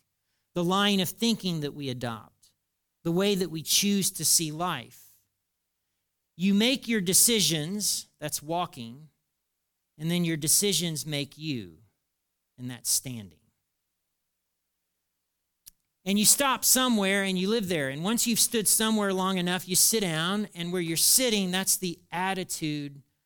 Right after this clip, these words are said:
of your heart. And so again, in, the psalmist is talking in metaphor about how we go about living life. And he says something very particular.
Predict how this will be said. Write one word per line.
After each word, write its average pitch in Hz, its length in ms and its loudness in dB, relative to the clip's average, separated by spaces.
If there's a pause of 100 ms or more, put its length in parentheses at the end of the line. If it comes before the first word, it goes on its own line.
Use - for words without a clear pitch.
(140)
of 139 160 -12
your 135 140 -8
heart. 110 400 -10 (1200)
And 160 100 -4
so 196 160 0
again, 214 440 2
in, 180 240 -4
the 170 100 -4
psalmist 214 680 2
is 170 220 0
talking 185 480 -4
in 160 180 -4
metaphor 156 800 -2
about 143 420 -4 (200)
how 185 240 -2
we 190 160 0
go 170 180 -2
about 151 320 -4
living 151 340 -4
life. 123 380 -10 (960)
And 190 120 -2
he 208 60 4
says 254 260 6
something 226 400 4
very 214 240 0
particular. 160 800 -8